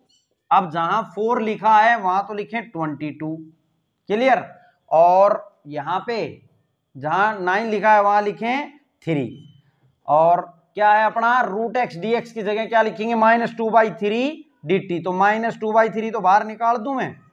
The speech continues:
डी टी, और ये क्या है नीचे upon, ये सारे को t मान रखा है, t का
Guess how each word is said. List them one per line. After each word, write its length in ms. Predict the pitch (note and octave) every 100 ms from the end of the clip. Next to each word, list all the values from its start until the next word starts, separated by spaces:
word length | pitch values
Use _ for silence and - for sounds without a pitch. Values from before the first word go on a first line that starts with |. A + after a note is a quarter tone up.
| _ _ _ _ _ _ -
डी 280 | A#2 C#3 F3+
टी, 520 | - E3+ E3 - - _ _ _ _ _ _ _
और 160 | D3+ D#3+
ये 200 | F#3+ A#3
क्या 160 | A#3 A#3
है 160 | A3
नीचे 360 | A3 A3 A#3+ B3+
upon, 600 | B3+ G#3 - A3 B3 D4 - _ -
ये 120 | G#3+
सारे 300 | G#3 G3+ G3+
को 100 | F3+ F3+
t 160 | G3 A#3+
मान 220 | C4 C4
रखा 180 | C4+ B3+
है, 80 | G3+
t 260 | - G#3+ G3+
का 200 | G#3+